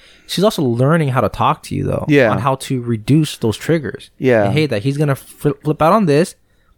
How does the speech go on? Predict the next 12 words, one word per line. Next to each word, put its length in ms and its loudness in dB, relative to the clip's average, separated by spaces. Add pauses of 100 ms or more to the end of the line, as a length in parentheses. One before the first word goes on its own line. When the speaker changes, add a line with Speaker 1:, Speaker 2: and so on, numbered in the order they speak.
(160)
Speaker 1:
let 160 -2
him 120 0
do 120 4
his 120 2
thing. 340 0 (400)
And 200 0
the 40 -4
thing 160 0
is, 140 0
he, 200 -2 (240)
and 100 0
that, 100 -2